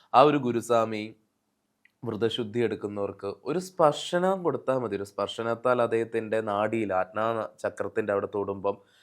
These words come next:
അവരുടെ സ്വാധിഷ്ഠാനയിൽ അവരുടെ ജീവൻ ഉണരും. അവർക്ക് ധാരണ കൈവരിക്കുന്നില്ല, എന്താണ് എന്നിൽ സംഭവിക്കുന്നത്, എന്താണ് എന്നിൽ എത്തുന്നത്, ഞാൻ എന്താണ് ജീ-, പക്ഷെ അവരിലൊരു, ഒരു കമ്പനം, അവർക്ക് ആ മ-, അവരപ്പം ചിന്തിക്കുന്നില്ല, "അയ്യോ,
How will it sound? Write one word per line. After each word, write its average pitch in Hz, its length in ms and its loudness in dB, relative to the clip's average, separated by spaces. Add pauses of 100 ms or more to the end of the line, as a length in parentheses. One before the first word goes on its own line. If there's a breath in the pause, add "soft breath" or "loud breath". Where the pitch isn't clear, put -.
(220 soft breath)
അവരുടെ 139 280 8
സ്വാധിഷ്ഠാനയിൽ 151 800 4
അവരുടെ 151 240 4
ജീവൻ 123 340 0
ഉണരും. 101 340 -6 (760)
അവർക്ക് 156 380 0 (300)
ധാരണ 160 420 6
കൈവരിക്കുന്നില്ല, 165 640 2
എന്താണ് 127 340 2
എന്നിൽ 139 220 -4
സംഭവിക്കുന്നത്, 110 640 -4
എന്താണ് 110 380 0
എന്നിൽ 110 280 -8
എത്തുന്നത്, 107 480 -6
ഞാൻ 101 160 -8 (240)
എന്താണ് 107 360 -4
ജീ-, 101 200 -10
പക്ഷെ 113 220 -2
അവരിലൊരു, 175 420 0 (400 loud breath)
ഒരു 156 120 2
കമ്പനം, 165 600 6
അവർക്ക് 135 300 4
ആ 196 60 8
മ-, 190 220 4
അവരപ്പം 185 440 4
ചിന്തിക്കുന്നില്ല, 170 580 -2
"അയ്യോ, 131 200 2